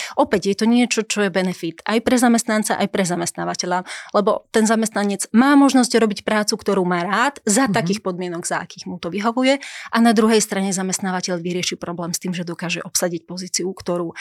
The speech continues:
Speaker 1: inak má problém obsadiť. No a, a potom je tam tretí aspekt, e, ktorý ja tam veľmi intenzívne vní-, vnímam a, a to je vlastne súvislosť, e, tej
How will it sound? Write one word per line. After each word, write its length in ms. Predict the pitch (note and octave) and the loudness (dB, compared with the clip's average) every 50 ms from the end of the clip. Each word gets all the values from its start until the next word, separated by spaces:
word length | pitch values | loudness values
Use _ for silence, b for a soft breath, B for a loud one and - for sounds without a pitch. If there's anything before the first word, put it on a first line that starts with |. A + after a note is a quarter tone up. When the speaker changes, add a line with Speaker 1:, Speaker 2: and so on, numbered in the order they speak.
| B B B B | B B B B
Speaker 1:
inak 240 | G3+ F#3+ G3+ F#3+ - | 0 0 0 0 0
má 160 | F3+ F3+ F3 | 0 -2 -2
problém 320 | - E3+ D#3+ D3 E3+ E3 D#3 | -2 -4 -6 -6 -6 -8 -8
obsadiť. 560 | - - - - - - - - _ - - _ B B B B B B B B | -8 -6 -8 -6 -8 -8 -12 -16 _ -20 -20 _ B B B B B B B B
No 160 | B G#3+ A#3 A3+ | B 0 2 2
a, 480 | - B3 B3 B3+ B3 B3 A#3+ - - | 2 2 4 4 4 4 2 0 -2
a 240 | - G#3+ G#3 G3+ F#3+ | -2 0 0 0 0
potom 320 | - C4 C#4 F4+ D#4 D4+ | 0 0 2 2 2 2
je 60 | D4+ D4+ | 4 2
tam 160 | C4 G#3 F3 | 0 -2 -2
tretí 400 | - - - D#3+ E3 - - G#3 | -4 -8 -8 -8 -6 -2 0 0
aspekt, 480 | G#3+ A3 - - - C4+ D4+ - - - | 2 0 0 -2 -2 -4 -4 -4 -2 0
e, 480 | G#3+ A#3 A#3 A#3 A#3+ A#3 A#3 A#3+ A3+ | 2 2 4 4 4 4 4 2 0
ktorý 960 | A3+ - - A#3+ A3+ A#3 A3+ A#3+ A#3+ A#3 A3+ A3+ A3+ A3+ A3+ A#3 A3+ G3+ - A3 | -2 -2 0 2 4 4 4 2 2 0 -2 -2 -2 -2 -2 -2 -2 -2 -2 -2
ja 240 | G3 G#3+ G#3+ A3 | 0 2 2 2
tam 240 | A3 A3+ B3+ A#3 A3 | 2 2 2 2 4
veľmi 240 | A3 A3 A#3 G#3+ - | 4 4 2 2 2
intenzívne 560 | G#3+ G#3+ - A3 G#3+ G#3+ G#3+ A3+ A3 A3+ A3 G#3+ - | 2 2 4 4 4 4 4 4 4 4 2 4 2
vní-, 240 | G#3+ G#3 G#3+ G#3+ G3+ | 2 2 2 0 2
vnímam 560 | F#3 G#3 G#3+ A3 A3 A3 A#3 B3 C4+ C#4 C#4 B B B B B B B - _ | 4 4 4 6 6 4 4 4 2 2 0 B B B B B B B -8 _
a, 480 | - G#3 G#3+ G#3+ A3 A3 A3 G#3+ G#3 G3+ - G3 | -2 0 2 2 4 4 4 2 2 0 0 0
a 100 | G#3+ G3+ G3+ G3+ G3 F#3+ - - _ _ _ _ _ | 0 0 2 0 0 0 -2 -4 _ _ _ _ _
to 80 | B3 A#3+ | 4 4
je 80 | A#3+ | 6
vlastne 720 | G#3+ A#3+ A#3+ A#3 - - A#3+ A#3+ A#3 A3+ A3+ A3 G#3 - - | 6 4 2 2 2 2 4 4 4 4 4 2 2 0 -2
súvislosť, 840 | - - - A#3+ A#3+ A#3 D#4+ D4+ - - F3+ F3 F3+ G#3+ - - - | -4 -2 0 0 2 4 4 2 4 2 2 2 2 0 -2 -4 -8
e, 20 | - - F#3+ F#3+ F#3+ F#3 F#3 F#3 F#3 F#3 F#3+ F#3+ F#3 _ _ | -8 -4 -2 0 0 2 2 2 2 2 0 -2 -2 _ _
tej 480 | - G3+ G3 F#3+ F#3+ G3 F#3+ F#3+ - | 0 2 2 2 0 0 -2 -4 -6